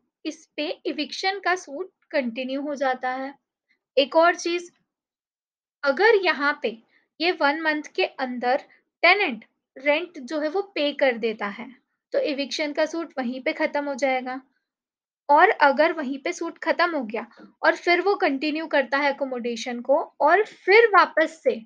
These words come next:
अगर टेनेंट तीन मंथ तक डिफॉल्ट करता है,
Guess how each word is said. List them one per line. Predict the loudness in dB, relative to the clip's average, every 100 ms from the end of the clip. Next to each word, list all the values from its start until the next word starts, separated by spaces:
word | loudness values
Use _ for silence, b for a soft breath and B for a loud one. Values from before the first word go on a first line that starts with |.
| _ _ _ _ -8
अगर | -2 -2
टेनेंट | -2 -4 -4 -8
तीन | -12 _ 0 2 2
मंथ | -2 -4 0
तक | 0 0
डिफॉल्ट | -4 0 0 0 -6
करता | -10 -10 -20
है, | -20